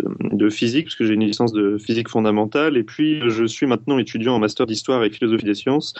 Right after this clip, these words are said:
euh, ce qui sont un petit peu deux approches, euh, complémentaires pour, euh, aborder la question du nucléaire. Euh, à titre personnel, euh, j'ai, euh, d'abord été, euh, plutôt, euh, agnostique, comme dirait David, et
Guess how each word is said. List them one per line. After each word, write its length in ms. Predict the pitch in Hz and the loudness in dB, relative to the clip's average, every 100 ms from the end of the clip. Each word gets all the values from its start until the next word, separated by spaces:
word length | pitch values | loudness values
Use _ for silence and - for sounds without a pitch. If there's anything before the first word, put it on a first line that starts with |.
| - - - - | -10 -10 -8 -2
euh, 240 | 101 98 | 2 2
ce 120 | 98 - | 2 -2
qui 300 | - 143 127 | 0 0 0
sont 180 | 123 | 2
un 60 | 117 | 0
petit 180 | 110 117 | 2 0
peu 140 | 131 | 2
deux 240 | 120 120 120 _ _ _ _ _ _ _ _ _ _ _ _ _ _ _ _ _ - 110 | 0 0 -4 _ _ _ _ _ _ _ _ _ _ _ _ _ _ _ _ _ -6 0
approches, 640 | 113 113 113 - 135 127 | 0 -2 -20 -2 -2 0
euh, 580 | 110 104 101 101 101 107 107 | 0 2 2 2 2 0 0
complémentaires 960 | 113 107 117 110 107 131 131 123 104 101 | -2 0 0 0 0 0 0 2 0 -2
pour, 280 | 127 107 | -2 2
euh, 120 | 98 98 - - - | 2 0 -6 -18 -4
aborder 340 | 110 117 123 | 0 0 2
la 100 | 127 | 0
question 320 | 123 117 - 117 | 0 -2 0 0
du 80 | |
nucléaire. 540 | 110 101 104 104 147 156 - - - - - | 0 -2 0 2 2 -2 -6 -18 -18 -12 -2
Euh, 360 | 98 98 98 98 | 0 2 0 -2
à 120 | - | -2
titre 320 | 101 - - 107 | -2 -4 -2 -2
personnel, 380 | 113 113 123 | 0 0 2
euh, 160 | 107 101 | 2 2
j'ai, 200 | 98 110 | 0 0
euh, 140 | 98 98 - - | 2 0 -6 -6
d'abord 240 | 107 123 | -2 2
été, 180 | 123 131 | 2 2
euh, 120 | 117 | 2
plutôt, 500 | 107 131 117 135 135 | -2 -8 -2 2 2
euh, 340 | 123 110 107 - | 2 2 2 0
agnostique, 760 | 135 123 135 - 160 - - 110 | -2 0 -2 0 -4 0 0 0
comme 160 | 123 127 | 0 2
dirait 180 | 127 | 2
David, 400 | 123 120 120 135 | 2 0 2 0
et 240 | 123 110 | 2 2